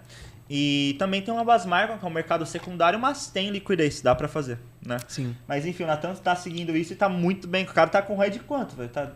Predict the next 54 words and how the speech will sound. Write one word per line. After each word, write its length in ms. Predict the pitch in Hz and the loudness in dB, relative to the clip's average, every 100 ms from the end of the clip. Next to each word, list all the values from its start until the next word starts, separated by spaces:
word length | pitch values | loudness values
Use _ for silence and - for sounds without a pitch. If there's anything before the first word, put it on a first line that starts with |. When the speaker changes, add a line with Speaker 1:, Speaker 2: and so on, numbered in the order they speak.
| - | -10
Speaker 1:
tá, 120 | 107 | -8
tá 120 | 147 | -4
muito 240 | 208 220 - | -4 -4 -4
bem. 260 | 160 113 - - - - | -6 -6 -10 -20 -20 -2
Eu 120 | 180 | 4
tô, 160 | 123 220 | 8 10
eu, 120 | 190 | 8
eu 120 | 190 | 6
falo 220 | 165 196 196 | 6 8 8
pra 100 | 170 | 4
ele 80 | |
que 80 | 170 | 2
ele 80 | 160 | 2
precisa 180 | 170 185 | 4 4
pegar 220 | 185 165 | 6 6
uma 60 | 160 | 6
bad 260 | 165 170 | 6 4
one. 260 | 165 135 131 - - - | 0 0 -4 -12 -20 -8
Ele 120 | 143 139 | 0 4
precisa 280 | 160 156 | 4 4
começar 420 | 151 160 160 - 170 | 2 4 2 4 4
ruim. 440 | 143 160 170 139 123 | 4 0 0 -4 0
Speaker 2:
É. 300 | 120 120 139 117 - | 2 4 2 -2 4
Speaker 1:
Porque 280 | 180 175 190 | 4 4 6
começar 380 | 214 196 165 | 8 10 10
Speaker 2:
Pra 20 | 196 | 12
Speaker 1:
bom, 160 | 196 | 12
Speaker 2:
sentir, 160 | 190 151 | 12 12
Speaker 1:
é, 20 | |
Speaker 2:
realmente. 380 | 156 214 226 131 | 12 12 12 8
Speaker 1:
começar, 500 | 208 202 185 202 196 | 6 6 8 10 10
<laughs> 0 | |
começar 460 | 202 208 202 208 190 | 8 6 10 10 10
bem 220 | 185 202 | 8 8
é 80 | 208 | 8
ruim, 320 | 180 226 214 | 8 4 4
mano. 320 | 160 143 160 196 226 214 | 4 4 6 10 12 12
Speaker 2:
Mas 200 | 160 151 | 10 8
é, 160 | 147 - | 6 6
é, 200 | 160 160 | 6 6
é 40 | |
só 180 | - 226 | 4 6
nas 200 | 240 226 | 6 8
fases 280 | 214 202 185 | 8 8 4
ruins 240 | 196 196 | 4 2
que 120 | - | 0
nós 240 | 196 196 190 | 4 6 6
Speaker 1:
É. 20 | |
Speaker 2:
evoluímos 480 | 190 190 190 196 170 | 6 6 6 4 4
mais, 320 | 151 131 120 | 6 6 4
né? 100 | 131 | 0
Que 120 | - | 0
aprendemos. 580 | 143 147 143 139 147 | 2 4 6 6 4
Speaker 1:
Posso? 40 | 147 | 0